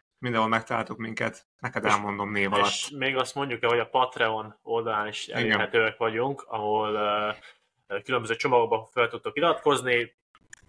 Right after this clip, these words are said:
Speaker 2: úgyhogy itt, itt, itt is mindenképpen. Ez, ez is benne lesz alól a linkekben, ugye, Levi, oda szoktad?
Speaker 1: Igen, igen, igen.
Speaker 2: Igen.
Speaker 1: Berakunk mindent.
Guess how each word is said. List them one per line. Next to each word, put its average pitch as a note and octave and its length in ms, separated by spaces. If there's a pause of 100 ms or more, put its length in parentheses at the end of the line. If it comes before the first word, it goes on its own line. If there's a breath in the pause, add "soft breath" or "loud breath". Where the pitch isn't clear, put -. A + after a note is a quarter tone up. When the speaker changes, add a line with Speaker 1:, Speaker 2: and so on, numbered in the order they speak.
(200)
Speaker 2:
úgyhogy A2+ 420
itt, A#2 180
itt, A#2+ 140
itt B2 200
is A2 120
mindenképpen. G#2+ 720
Ez, D3 180
ez D#3 120
is D3 120
benne C3 200
lesz A#2 220
alól A2+ 220
a G#2+ 40
linkekben, G#2+ 340
ugye, C3+ 140
Levi, A2+ 160
oda G#2+ 140
szoktad? - 400 (260)
Speaker 1:
Igen, C#3 380
igen, A2 200
igen. G#2+ 200
Speaker 2:
Igen. G#2+ 180
Speaker 1:
Berakunk A#2 360
mindent. G2+ 400